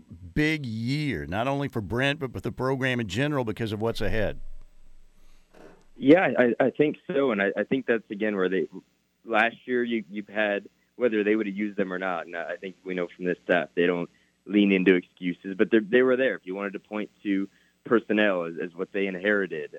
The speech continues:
Speaker 2: um, from a previous coaching staff, um, you know, the work they had to do in the portal, just getting this thing up and running, that was there. I mean, there, there were plenty of excuses. I, I think that diminishes a bit this year. This, this very much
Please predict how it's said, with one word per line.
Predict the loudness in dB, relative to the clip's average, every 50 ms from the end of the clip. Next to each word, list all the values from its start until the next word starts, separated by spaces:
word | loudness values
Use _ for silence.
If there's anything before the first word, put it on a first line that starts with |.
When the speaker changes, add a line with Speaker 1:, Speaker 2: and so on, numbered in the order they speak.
| -10
Speaker 2:
um, | -8 -8 -8 -8 -10
from | -10 -10 -10
a | -8
previous | 0 2 2 2 4 2 0 0 0
coaching | 0 0 0 -2 -6 -10 -6 _
staff, | 0 0 0 0 -2 -4 _ _ _ _ _ _ _ _
um, | -8 -6 -4 -4 -4 -2
you | -2 -2
know, | 0
the | 2 4 4
work | 2 2 0
they | -2
had | 0 0
to | -2 -4
do | -2 -2 -2 -2
in | -2
the | -4
portal, | -6 -2 0 2 2 2 0 -2
just | -2 -2 2 4
getting | 4 4 4 4 2
this | 0 -2 -2 -4
thing | -4 -2 -2
up | -2 -2 -2
and | -2 -2
running, | 0 0 -2 -2 -4 -8 -12 _ _ _ _ _ _ -2
that | 0 0 0 0 -4
was | -8 -10 -8
there. | -6 -4 -2 0 0 -2 -2
I |
mean, | -2 -2
there, | 0 2 2
there | 4 4
were | 4 4
plenty | 2 -2 _ -2 0 0 0 0 0 0 -2
of | -2 -2
excuses. | -2 -6 -8 _ _ -6 -6 -6 -4 -4 -4 -4 -4 -8 _ _ _ _ _ _ _ _ _ _
I, | -6 -2 2 2
I | 2
think | 2 2 0 2 4
that | 4 2 2 2 -2 _ _ _
diminishes | -6 -4 -2 -2 -2 -2 -4 -4 -8 -8
a | -4
bit | -4 -4 -4 -2
this | -4 -4 -4 -4
year. | -4 -4 -4 -2
This, | 0 -2 -2 -2 _ _ _
this | -2 -2 -2 2
very | 2 2 4 4
much | 0 -2 -4